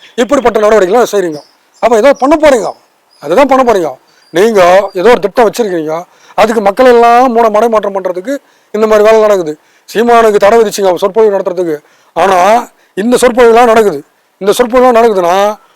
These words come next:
நாளைக்கு ஆன்மீகம்ன்ற பேர்ல அப்படியே கொஞ்சம் கொஞ்சமா வந்து ஆர் எஸ் எஸ் கால் ஊன்றி, ஆர் எஸ் எஸ் என்னென்ன, அஹ், திட்டம் வச்சிருக்குதோ அந்த திட்டங்கள்லாம் திமுக செயல்படுத்த போகுது. அப்படியே கொஞ்சம் கொஞ்சம் கொஞ்சமா போயிட்டு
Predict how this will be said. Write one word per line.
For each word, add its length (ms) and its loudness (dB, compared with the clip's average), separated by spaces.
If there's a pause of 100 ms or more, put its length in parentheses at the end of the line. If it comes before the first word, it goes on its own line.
(180)
நாளைக்கு 480 0 (880)
ஆன்மீகம்ன்ற 640 2
பேர்ல 240 2 (520)
அப்படியே 320 4
கொஞ்சம் 200 2
கொஞ்சமா 260 0 (120)
வந்து 200 -2 (640)
ஆர் 140 2
எஸ் 120 -4
எஸ் 140 -14
கால் 180 4
ஊன்றி, 320 -2 (420)
ஆர் 320 2
எஸ் 120 -2
எஸ் 140 -2
என்னென்ன, 340 0 (640)
அஹ், 180 2
திட்டம் 300 0
வச்சிருக்குதோ 460 2 (460)
அந்த 200 -2
திட்டங்கள்லாம் 540 0 (540)
திமுக 300 -2 (100)
செயல்படுத்த 420 0
போகுது. 180 -2 (520)
அப்படியே 280 2
கொஞ்சம் 180 0
கொஞ்சம் 160 0
கொஞ்சமா 260 2
போயிட்டு 240 2